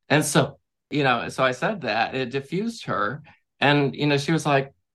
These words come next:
"Oh, okay, well, yes, have, bye." And I said, like, "Have a good day." And it was just, like, over, you know?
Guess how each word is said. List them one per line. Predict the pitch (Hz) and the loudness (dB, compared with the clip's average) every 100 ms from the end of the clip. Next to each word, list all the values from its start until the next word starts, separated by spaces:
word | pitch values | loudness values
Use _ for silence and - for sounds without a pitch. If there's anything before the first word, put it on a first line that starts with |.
| _ _ 170 | _ _ -10
"Oh, | 190 110 - _ _ | -10 -12 -18 _ _
okay, | 139 131 117 | -10 -6 -4
well, | - 117 - - _ _ | 0 0 0 -8 _ _
yes, | 131 110 - - - | -6 -6 -6 -18 -12
have, | 131 165 - | -2 -2 -2
bye." | - 139 107 | -2 0 0
And | - 139 | 2 2
I | |
said, | 139 156 | 4 2
like, | 131 131 123 | 2 2 2
"Have | 143 165 | 0 0
a | |
good | 170 139 | -2 -4
day." | 143 127 - - 135 | -2 -2 -4 -8 -2
And | |
it | 147 | 2
was | 160 | 2
just, | 185 180 | 2 0
like, | 180 | 0
over, | 214 277 - - _ _ _ _ _ | 0 0 -6 -12 _ _ _ _ _
you | 127 135 | -2 2
know? | 139 175 | 2 0